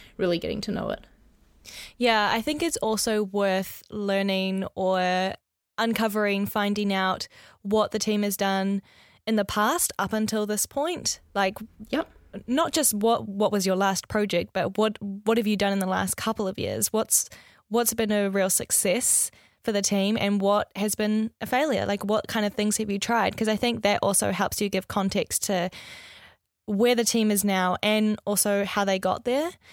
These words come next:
Speaker 2: So I've been trying to learn that as well. I think on my first week, I spent quite a bit of time, like, digging through folders and finding, like, old, uh, designs or, or presentations to kind of help myself build this context of,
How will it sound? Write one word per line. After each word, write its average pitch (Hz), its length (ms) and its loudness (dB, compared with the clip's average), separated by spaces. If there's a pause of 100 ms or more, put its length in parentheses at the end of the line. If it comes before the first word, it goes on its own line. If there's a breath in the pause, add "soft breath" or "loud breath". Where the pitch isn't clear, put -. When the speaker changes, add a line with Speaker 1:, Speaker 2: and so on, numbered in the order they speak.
(160 soft breath)
Speaker 2:
So 202 480 2 (200)
I've 220 160 2
been 269 140 2
trying 233 320 2
to 202 380 4
learn 202 340 2
that 190 160 2
as 190 160 2
well. 190 460 2
I 208 80 0
think 233 280 -2
on 226 120 0
my 208 100 2
first 202 320 0
week, 190 240 0
I 196 80 0
spent 196 280 -2
quite 190 180 0
a 190 40 0
bit 190 120 0
of 190 100 0
time, 185 300 0
like, 180 240 -2 (100)
digging 190 380 0
through 180 320 -4
folders 185 580 0
and 190 160 -2
finding, 185 560 0 (320 loud breath)
like, 190 260 -2
old, 190 480 2 (200)
uh, - 260 0 (220)
designs 196 640 2
or, 190 260 4
or 196 140 0
presentations 190 880 0
to 214 80 -2
kind 202 200 0
of 196 120 0
help - 340 -2
myself 196 500 0
build 196 260 0
this 190 160 0
context - 680 0
of, 175 360 -2